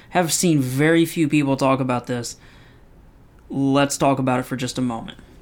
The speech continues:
This news broke about a week ago, and had I not seen it from just a couple of analysts on social media, and it wasn't even widely shared, then I wouldn't even have known about it. I don't know that any major mainstream media really covered this,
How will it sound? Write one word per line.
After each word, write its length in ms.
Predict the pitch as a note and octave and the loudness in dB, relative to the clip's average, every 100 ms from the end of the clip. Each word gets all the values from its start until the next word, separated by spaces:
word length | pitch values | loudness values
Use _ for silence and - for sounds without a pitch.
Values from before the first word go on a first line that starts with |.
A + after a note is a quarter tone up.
| - - - - - - - - | -20 -20 -20 -20 -20 -20 -20 -10
This 320 | D3 F#3+ F#3+ | 0 0 0
news 280 | F#3+ F#3 D3+ | 2 2 0
broke 460 | C#3+ E3 E3 - D#3 | 2 2 2 0 -6
about 500 | C3+ - G#3+ G3+ G3+ | -6 -4 2 2 2
a 60 | |
week 260 | E3 F#3 F3+ | 0 0 0
ago, 440 | D#3 E3+ D#3+ D#3 | 2 4 4 2
and 160 | D3+ D#3 | 2 2
had 180 | F3+ E3+ | 2 2
I 120 | E3+ | 4
not 240 | F#3+ G#3 | 2 0
seen 320 | - G3+ F#3+ | 0 0 2
it 160 | F3 - - - | 2 0 -8 -14
from 240 | - E3 | -4 0
just 200 | D#3 E3+ | 0 0
a 60 | D3+ | -2
couple 380 | - F3 F3+ E3 | 0 -2 0 0
of 80 | |
analysts 520 | D#3 D#3+ E3 D3 C3+ - | 2 2 2 2 0 -2
on 200 | D3 C#3 | 0 0
social 380 | D#3+ D3+ D#3 | 2 0 0
media, 420 | C#3 D3 D3 C3 C3+ | 0 0 2 0 0
and 180 | C#3+ | 0
it 100 | D#3 | 0
wasn't 320 | E3+ F#3+ F#3 F#3 | 2 2 2 0
even 280 | D#3+ D3+ | 2 0
widely 400 | C#3 D3+ D3+ D3+ | 2 2 2 -2
shared, 560 | C3+ - D3+ C#3+ C3+ C#3 - - - - - - C#3+ | -4 -4 -2 0 -2 -4 -12 -20 -20 -20 -20 -8 0
then 140 | D3 | 2
I 40 | |
wouldn't 220 | D#3+ F3 D#3+ | 2 4 2
even 200 | D3 C#3 | 2 2
have 180 | C3 | 2
known 240 | C3 C#3 D3 | 4 4 2
about 260 | B2+ B2+ | 0 -2
it. 60 | C3 | 0
I 80 | C#3 | 2
don't 200 | E3+ E3 | 2 2
know 140 | E3 | 2
that 240 | D3+ D3 - E3 | 2 -2 -4 0
any 220 | E3 D#3 | 2 2
major 580 | C#3+ D3 E3 D#3+ D3+ D3 | 2 2 2 2 0 2
mainstream 880 | C#3+ D3+ C#3+ - D3+ C#3+ C#3 C#3 C3+ - - | 2 2 0 -2 -2 0 2 0 -2 -20 -14
media 480 | - D3 D3+ D3 C3+ | -6 -4 0 0 0
really 360 | C3+ D3 D#3 C#3 | 0 0 0 0
covered 380 | - D#3+ D#3 D3+ | -2 -2 -2 0
this, 320 | D3+ C#3+ | 2 0